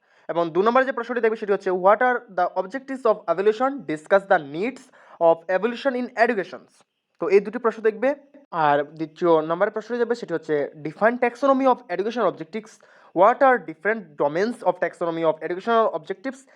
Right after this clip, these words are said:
Explain Bloom's taxonomy of educational objectives under cognitive domains।" এই তিনটি প্রশ্ন ইউনিট ওয়ান থেকে দেখলে আশা করি একটি কমন পড়ে যাবে আপনাদের পরীক্ষার মধ্যে। ইউনিট টুর মধ্যে রয়েছে tools and techniques of evolution।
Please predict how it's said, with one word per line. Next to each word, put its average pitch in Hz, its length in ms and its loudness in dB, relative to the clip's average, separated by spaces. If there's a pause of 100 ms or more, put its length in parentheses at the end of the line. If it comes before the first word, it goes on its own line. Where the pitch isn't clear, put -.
(300)
Explain 175 340 -2 (120)
Bloom's 214 340 4 (100)
taxonomy 220 460 0
of 175 120 -10
educational 180 480 -2
objectives 185 380 -12 (160)
under 165 240 0 (400)
cognitive 214 420 -6
domains।" 127 260 -4 (180)
এই 196 140 4
তিনটি 240 260 -6
প্রশ্ন 240 400 0
ইউনিট 185 260 -2
ওয়ান 170 160 2
থেকে 196 140 -4
দেখলে 202 360 4
আশা 196 240 -2
করি 165 160 -6
একটি 202 240 -8
কমন 185 240 0
পড়ে 165 140 -2
যাবে 175 160 0
আপনাদের 165 260 -2
পরীক্ষার 151 300 -12
মধ্যে। 123 200 -14 (1120)
ইউনিট 180 280 2
টুর 185 100 -2
মধ্যে 185 160 4
রয়েছে 208 320 2
tools 294 460 -4
and 196 160 2 (140)
techniques 220 480 -2
of 160 40 0 (140)
evolution। 185 400 -2